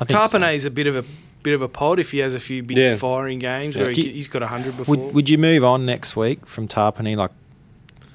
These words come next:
Speaker 1: couple him with a Dewey and try to get a guy like McInnes in?
Speaker 2: Yeah.
Speaker 1: Is that what you do?
Speaker 2: You
Speaker 1: Do you
Speaker 2: just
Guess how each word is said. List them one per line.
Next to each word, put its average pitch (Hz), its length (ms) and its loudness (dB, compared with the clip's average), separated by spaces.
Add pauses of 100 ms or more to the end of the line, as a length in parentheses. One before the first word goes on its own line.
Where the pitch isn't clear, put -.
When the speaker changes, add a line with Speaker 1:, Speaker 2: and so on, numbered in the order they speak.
(140)
Speaker 1:
couple 110 300 0
him 104 140 -2
with 104 140 0
a 98 60 0
Dewey 104 340 0
and 104 100 -2
try 104 180 0
to 101 80 0
get 98 140 0
a 98 60 -2
guy 95 160 0
like 90 180 0
McInnes 101 500 -12
in? 123 200 -10 (680)
Speaker 2:
Yeah. 117 400 -4 (480)
Speaker 1:
Is 101 120 -6
that 117 180 0
what 110 180 -2
you 107 80 -4
do? 104 140 -2
Speaker 2:
You 123 140 2
Speaker 1:
Do 113 80 -2
you 113 80 6
Speaker 2:
just - 220 0